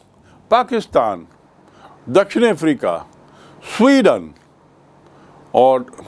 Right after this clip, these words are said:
स्विट्जरलैंड, ऐसे देश भी शामिल हैं, एक दर्जन से ज़्यादा,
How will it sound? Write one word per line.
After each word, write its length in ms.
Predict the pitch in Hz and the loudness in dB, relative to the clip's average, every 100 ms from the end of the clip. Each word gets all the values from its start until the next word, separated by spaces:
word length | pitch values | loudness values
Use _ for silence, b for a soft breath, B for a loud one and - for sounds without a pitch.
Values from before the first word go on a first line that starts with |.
| - - | -6 0
स्विट्जरलैंड, 580 | 175 139 160 104 80 73 _ _ _ _ _ _ _ _ - - - - B B - | 0 2 0 -2 -8 -14 _ _ _ _ _ _ _ _ -20 -20 -20 -20 B B -2
ऐसे 320 | 151 156 226 | 0 2 2
देश 220 | 165 151 131 | 4 2 2
भी 120 | 143 | -4
शामिल 400 | - 113 147 135 | -4 -2 -2 -2
हैं, 120 | 165 | 0
एक 240 | 143 135 | 2 2
दर्जन 300 | 123 127 131 | 0 0 -2
से 100 | 120 | -6
ज़्यादा, 460 | 110 120 190 139 | 0 2 4 2